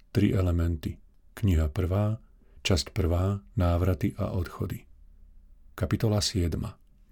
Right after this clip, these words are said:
Nehoda. Ráno prinieslo slnečný svit Sagene do izby a do očí. Zažmurkala, ešte sa jej nechcelo vstávať. Bola dlho do noci hore.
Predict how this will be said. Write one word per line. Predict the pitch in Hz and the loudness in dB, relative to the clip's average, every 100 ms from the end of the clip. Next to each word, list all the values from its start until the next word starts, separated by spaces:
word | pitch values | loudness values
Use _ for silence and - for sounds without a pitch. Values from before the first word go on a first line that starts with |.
| 95 | -2
Nehoda. | 87 80 95 113 123 - - - - - - - - - - - - - - - | 0 0 -2 -2 -4 -8 -20 -20 -20 -20 -20 -20 -20 -20 -20 -20 -20 -20 -8 -2
Ráno | 95 110 139 - | 2 4 4 4
prinieslo | 120 117 117 - 85 | 2 2 0 -2 -2
slnečný | 107 104 104 - 98 | 0 -2 -2 -2 -2
svit | - 98 95 | -2 -4 -4
Sagene | - - 92 90 87 | -10 -4 -2 0 0
do | 82 95 | 0 0
izby | 98 98 98 123 | 0 0 -2 -2
a | 90 | -4
do | 87 | -2
očí. | 90 - - 120 - - _ _ _ - 98 | -4 -6 -8 -8 -12 -20 _ _ _ -6 -2
Zažmurkala, | 90 80 95 82 - 87 101 - _ - - 151 | 0 0 -2 -2 -2 0 -2 -6 _ -20 -4 -2
ešte | - | 2
sa | 135 110 101 | 2 4 2
jej | 95 | 2
nechcelo | 87 78 - 92 82 | 0 -2 -4 -4 -4
vstávať. | - - 90 98 110 - - - - _ - - - _ | -6 -8 -8 -8 -10 -14 -18 -20 -20 _ -20 -20 -20 _
Bola | 107 95 85 | 0 2 2
dlho | 101 104 | 2 2
do | 101 | 0
noci | 101 101 98 | -2 -2 0
hore. | 95 90 - | 0 -2 -4